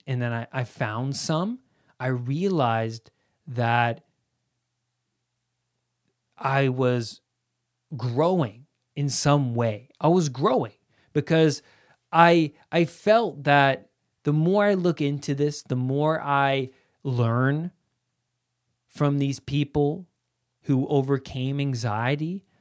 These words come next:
the more I improve myself.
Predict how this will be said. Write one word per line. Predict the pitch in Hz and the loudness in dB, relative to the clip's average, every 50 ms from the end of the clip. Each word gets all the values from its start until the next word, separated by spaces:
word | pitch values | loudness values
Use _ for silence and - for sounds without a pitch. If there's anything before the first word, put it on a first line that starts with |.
| _ _ _ _ _ | _ _ _ _ _
the | - 135 127 | -6 -4 -4
more | 135 139 139 143 151 151 156 160 165 165 170 165 _ _ _ _ _ _ _ _ _ _ _ _ _ _ _ _ _ _ - | -4 -2 -2 -2 0 2 2 0 0 -2 -4 -8 _ _ _ _ _ _ _ _ _ _ _ _ _ _ _ _ _ _ -6
I | 123 127 131 131 127 127 123 123 120 117 120 _ _ _ _ _ _ _ _ _ _ _ _ _ _ _ _ _ _ | -2 2 2 4 4 4 2 0 -2 -4 -8 _ _ _ _ _ _ _ _ _ _ _ _ _ _ _ _ _ _
improve | - 156 139 120 - - 135 131 123 120 | -6 -4 -4 -4 -6 -4 -2 -2 -2 -2
myself. | 113 113 110 107 107 113 107 - - - 101 - - | -4 -6 -6 -6 -6 -6 -8 -6 -6 -6 -8 -8 -12